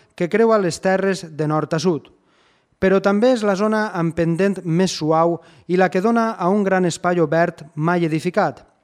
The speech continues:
amb més que probables orígens comercials, és a dir, l'actual plaça Major. Des de la porta principal s'accedia al pati mitjançant un espai cobert, on se situaria aquesta brancalada de pedra picada incompleta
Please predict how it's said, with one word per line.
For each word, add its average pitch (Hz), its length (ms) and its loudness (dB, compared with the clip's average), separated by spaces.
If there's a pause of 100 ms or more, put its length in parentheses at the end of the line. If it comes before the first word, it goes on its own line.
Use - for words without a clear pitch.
(180)
amb 165 240 0
més 220 240 4
que 175 240 -2
probables 170 480 2
orígens 156 480 0
comercials, 156 680 -4 (180)
és 185 160 0
a 190 80 4
dir, 147 240 -2 (300)
l'actual 151 580 -2
plaça 165 240 0
Major. 156 380 -2 (1000)
Des 180 160 2
de 196 80 4
la 196 80 4
porta 240 240 0
principal 214 560 2
s'accedia 196 480 -2
al 175 160 -2
pati 190 320 -2
mitjançant 170 760 -2
un 175 200 0
espai 147 400 -4
cobert, 170 560 -2 (400)
on 175 300 2
se 180 180 -4
situaria 190 640 2
aquesta 185 340 -4
brancalada 175 640 0
de 151 160 -2
pedra 175 320 0
picada 170 560 -2
incompleta 180 840 0